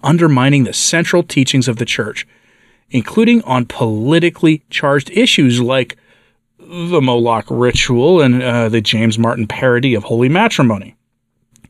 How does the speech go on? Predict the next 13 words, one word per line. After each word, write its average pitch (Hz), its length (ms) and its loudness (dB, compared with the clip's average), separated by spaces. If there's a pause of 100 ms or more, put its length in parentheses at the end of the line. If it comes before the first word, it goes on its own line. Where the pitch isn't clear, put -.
(460)
Supporters 254 600 0
of 113 180 -6
Burke 151 240 -2
and 113 100 -6
Strickland 208 400 0
have 190 120 0
said 202 200 0
Francis 202 520 0
is 143 180 0
a, 160 80 2
quote, 151 340 -6
dictator 117 560 -4
pope, 104 300 -8